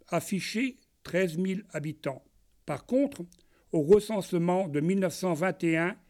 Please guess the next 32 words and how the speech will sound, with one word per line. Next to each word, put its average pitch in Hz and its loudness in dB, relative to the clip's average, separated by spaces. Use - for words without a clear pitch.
la 156 2
population 214 0
n'était 180 0
plus 196 -2
que 170 -2
de 151 0
douze 160 -2
mille 185 2
habitants, 147 -4
ce - -8
qui 151 -6
démontre 208 2
l'hémorragie 175 2
démographique 175 0
due 160 -2
à 151 4
la 156 4
Grande 151 0
Guerre. 143 0
En 147 -2
mille 196 2
neuf 190 0
cent 196 -2
trente-neuf, 175 -2
à 156 -2
la 165 4
veille 175 2
de 143 -6
la 143 -4
Seconde 196 0
Guerre 175 2
mondiale, 156 0